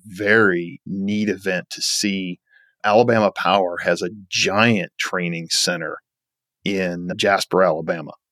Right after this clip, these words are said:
And if anybody ever gets a chance to go take classes there or go in just to visit that training center, if you're an educator and you want a place to go see, because they're doing H V A C education, they're doing building science education.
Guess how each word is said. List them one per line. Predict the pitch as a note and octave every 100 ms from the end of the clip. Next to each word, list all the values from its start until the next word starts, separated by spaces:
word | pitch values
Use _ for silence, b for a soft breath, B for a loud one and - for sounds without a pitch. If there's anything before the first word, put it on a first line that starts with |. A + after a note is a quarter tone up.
| _ _ _ _ _
And | F#2 F2+ E2+ -
if | F#2+ G#2+
anybody | A#2+ A2+ G#2
ever | G2+
gets | G2 G#2
a | F2
chance | - G2+ F2+
to | -
go | F#2
take | - F2
classes | - G2+ G2 - F2+ -
there | F#2 E2+ D#2+
or | D2+ E2 D#2+ D#2 -
go | - G#2
in | G#2 F2+
just | F2
to | -
visit | G#2 G#2+ G#2+ F#2+ -
that | E2 -
training | - F2 E2+
center, | E2+ - F2 D#2+
if | D#2+ F2+
you're | F2
an |
educator | F2 E2+ - F2+ E2+ E2
and | D#2+
you | F2
want | F2+ F2
a | -
place | - F2 F2
to | -
go | F#2+ F2+
see, | - - - F#2 E2 - B B B B
because | - F2+ G2
they're | A2 G#2
doing | F#2 G2 G2 F2+ F2
H | F#2+ F#2+ -
V | F2+
A | D#2+
C | - D3 A#2+
education, | F#2+ F2 - F2+ E2+ F2+ F2
they're | E2+
doing | E2 F#2 F2+
building | G2 F2+ E2+
science | - - A#2+ G2+ G2
education. | F#2 E2+ - F#2 F2 - D#2+